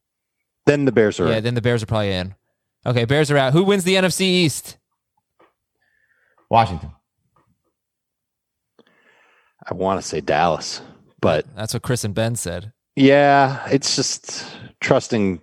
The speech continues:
Speaker 1: Dallas at this, trusting any of these teams. It's, it's impossible to do.
Speaker 2: I think it's
Speaker 3: Trusting
Speaker 2: gonna be
Speaker 3: Philly at this
Speaker 2: Washington.
Speaker 3: point.
Speaker 2: I think it's gonna be Washington.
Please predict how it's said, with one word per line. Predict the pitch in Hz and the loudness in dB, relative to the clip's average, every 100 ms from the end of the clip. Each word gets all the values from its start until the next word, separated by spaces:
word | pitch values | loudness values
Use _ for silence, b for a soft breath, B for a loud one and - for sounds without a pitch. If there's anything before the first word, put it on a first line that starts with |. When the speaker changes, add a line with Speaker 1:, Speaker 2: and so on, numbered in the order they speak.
| _ | _
Speaker 1:
Dallas | 110 87 82 85 - | 0 2 0 -2 -4
at | 92 | -6
this, | 95 - 110 | -6 -6 0
trusting | - 214 226 | 0 2 4
any | 285 | 6
of | 320 | 6
these | 117 - | 4 -4
teams. | 92 78 71 - - | -4 -4 -8 -12 -12
It's, | - - - | -12 -10 -8
it's | 98 117 | -6 -6
impossible | 92 101 87 - 87 | -2 0 0 -4 -6
to | - 76 | -6 -6
do. | 76 76 - - _ _ - | -6 -8 -14 -20 _ _ -4
Speaker 2:
I | 147 | 0
think | 160 151 | 2 2
it's | |
Speaker 3:
Trusting | 87 | 0
Speaker 2:
gonna | 127 170 | 2 4
be | |
Speaker 3:
Philly | 98 | 2
at | |
this | 107 - | -2 -4
Speaker 2:
Washington. | 80 - | -6 -4
Speaker 3:
point. | - | 0
Speaker 2:
I | |
think | 160 | 0
it's | 151 | 2
gonna | 135 | 2
be | 117 | 2
Washington. | 104 104 104 101 101 92 - | 2 0 0 -4 -4 -6 -8